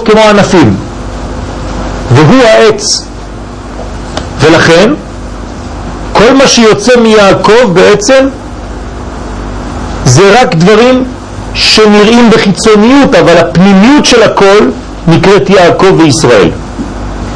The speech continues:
אז יעקב נקרא גוף האילן. והנה, י"ב השבטים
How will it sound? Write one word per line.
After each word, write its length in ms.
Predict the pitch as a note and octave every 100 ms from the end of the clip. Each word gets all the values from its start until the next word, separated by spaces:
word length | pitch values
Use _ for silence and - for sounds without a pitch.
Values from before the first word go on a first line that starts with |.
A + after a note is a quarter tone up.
| - - - - - - - - - - - - - -
אז 140 | A#2+
יעקב 400 | F3 E3+ C4+ C4
נקרא 460 | A3+ - G#3+ A3+ B3 - - - - - - - -
גוף 260 | G#3 B3
האילן. 440 | G#3+ F3+ D#3 C3 G#2 C3
והנה, 360 | F3 G#3+ G3+ C#3+ G2 - - - - - - - - - - - -
י"ב 360 | E3 F#3 D3+ D#3+ C#4+ C#4+
השבטים 760 | G#3 - F#3+ G#3+ - A#3 E3+